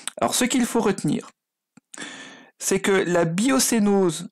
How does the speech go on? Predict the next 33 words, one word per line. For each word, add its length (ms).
est 80
constituée 560
de 80
la 100
faune, 400
donc 240
le 60
règne 240
animal, 520
et 120
de 100
la 160
flore, 460
le 120
règne 320
végétal. 540
Le 140
biotope 480
est 60
constitué 540
des 120
conditions 460
physiques 440
et 60
chimiques, 380
donc 100
ce 60
qu'on 100
appelle 260
également 300
les 80
conditions 420
physico-chimiques, 960